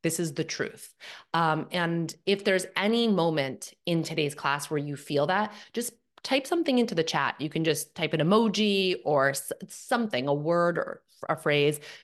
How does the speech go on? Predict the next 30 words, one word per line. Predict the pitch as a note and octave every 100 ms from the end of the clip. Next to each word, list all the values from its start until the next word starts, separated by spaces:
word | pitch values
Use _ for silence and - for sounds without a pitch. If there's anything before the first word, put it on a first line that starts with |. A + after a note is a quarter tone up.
| -
just | F#3+ -
to |
be | G3 G3+
like, | F3+
"I'm | D#3 F3
acknowledging | F3+ D#3 B2 C#3 D#3+ F#3+ G3+
this. | G#3+
Like, | G#3 D3
this | D3 D#3 D3
feels | - D3 C3+ -
right. | C3+ C#3+ -
This | C#3 C3+
feels | - C3+ B2
true." | - - - _ _ _ _ _ _ -
Even | G3+ G#3
if | G#3+
I'm | G3+
not | F#3+ D#3
living | E3 E3+
my | E3
life | C#3+ C#3+ D#3+ - -
as | D#3+
a | C#3+
testament | - - - G3+ A3 G#3+
to |
that | F#3 D3+
truth | - D#3+ E3 -
<laughs> |
right | F3 D3+
now, | D3 D#3 G3+